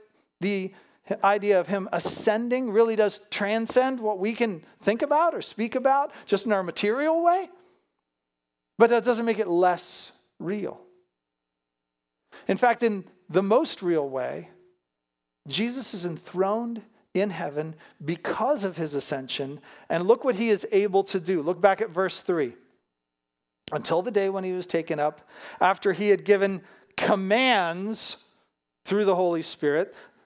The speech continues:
Look at the energy in verse four, same way. "And while staying with them, he ordered them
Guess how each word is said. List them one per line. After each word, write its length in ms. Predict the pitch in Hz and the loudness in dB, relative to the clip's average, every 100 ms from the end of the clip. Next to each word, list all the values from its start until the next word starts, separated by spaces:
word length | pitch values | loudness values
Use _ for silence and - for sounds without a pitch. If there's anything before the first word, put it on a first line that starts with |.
| _ | _
Look 140 | 165 180 | 2 2
at 60 | |
the 140 | 170 160 170 - | 2 -4 -8 -4
energy 340 | 175 170 156 | -4 -2 -4
in 80 | 165 | -4
verse 220 | 156 151 | -4 -4
four, 320 | - 196 208 | -2 -2 -2
same 260 | - 170 160 | -2 -2 0
way. 220 | 185 - - _ _ - - - | 0 -2 -10 _ _ -20 -18 2
"And 160 | 202 208 | 4 6
while 220 | 226 202 | 6 6
staying 420 | - 254 277 269 | 6 6 6 4
with 160 | 226 220 | 2 6
them, 300 | 202 208 190 | 6 4 -2
he 360 | 214 220 240 - - _ _ - | 0 2 2 -2 -12 _ _ 6
ordered 600 | 392 311 311 247 214 156 | 8 8 6 4 2 4
them 480 | 180 165 170 208 | 4 4 2 0